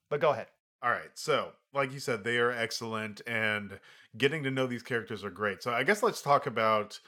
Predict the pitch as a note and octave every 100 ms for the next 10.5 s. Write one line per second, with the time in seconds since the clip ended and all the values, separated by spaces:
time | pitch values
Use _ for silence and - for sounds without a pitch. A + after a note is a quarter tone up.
0 | _ _ A2 G#2 F#2+ - A#2+ - G2 G2
1 | E2+ - E2+ E2+ - - _ _ _ _
2 | B2 G3 G3 A#2+ - - G#3+ A#3+ C#4 A#3
3 | G#3 G#3+ G#3 E3+ B2 - - E3 C#3 F3+
4 | D3 A2+ C#3 D#3 D3 A#2+ F#2+ C3 C3+ B2
5 | - G#2+ E2 - _ G#2+ A2 G#2 E2 D#2
6 | - _ _ _ _ _ _ _ _ D3+
7 | D#3 D#3 C#3+ C3 A#2+ D#3 D#3 C3 - E3+
8 | E3 D#3+ F#3 F#3+ - D#3 C#3+ C#3 C3+ C#3+
9 | D3 - C3 A#2+ A#2 A2+ - - B2 A#2
10 | F2+ C#2 B3 -